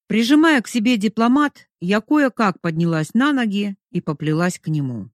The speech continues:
Колени были разбиты в кровь, все тело ломило так, что шагу нельзя было ступить. Я чувствовала себя куском мяса, пропущенным через мясорубку.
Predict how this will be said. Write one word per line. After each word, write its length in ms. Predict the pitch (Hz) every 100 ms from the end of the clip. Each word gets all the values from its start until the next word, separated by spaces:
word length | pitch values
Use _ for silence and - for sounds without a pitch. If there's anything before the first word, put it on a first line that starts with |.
| _
Колени 400 | 240 285 269 185
были 300 | 151 147 143
разбиты 540 | 147 156 147 143 139 143
в 100 | -
кровь, 560 | 269 285 269 - _ _
все 220 | _ 165
тело 380 | 160 175 160 147
ломило 500 | 151 160 175 175 151
так, 300 | - 190 185
что 200 | - 170
шагу 340 | - 226 165 143
нельзя 420 | 143 151 151 151
было 240 | 135 143
ступить. 540 | 143 - - 135 117 _ _ _ _
Я 140 | 156 180
чувствовала 580 | 233 220 - 180 175 175
себя 260 | 170 175
куском 440 | - 175 - 185 180
мяса, 420 | 180 165 - 123
пропущенным 760 | 135 131 - 139 - 131 127
через 300 | 123 143 139 143
мясорубку. 800 | 139 - 147 131 - - 120